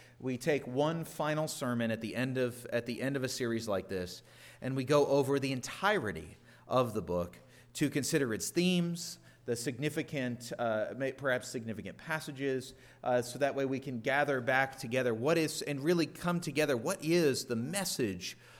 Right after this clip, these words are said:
of the Gospel of Luke? And so for, um, our,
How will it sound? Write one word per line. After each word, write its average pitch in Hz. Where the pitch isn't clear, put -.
of 151
the 143
Gospel 113
of 135
Luke? 92
And 143
so 139
for, 139
um, 107
our, 123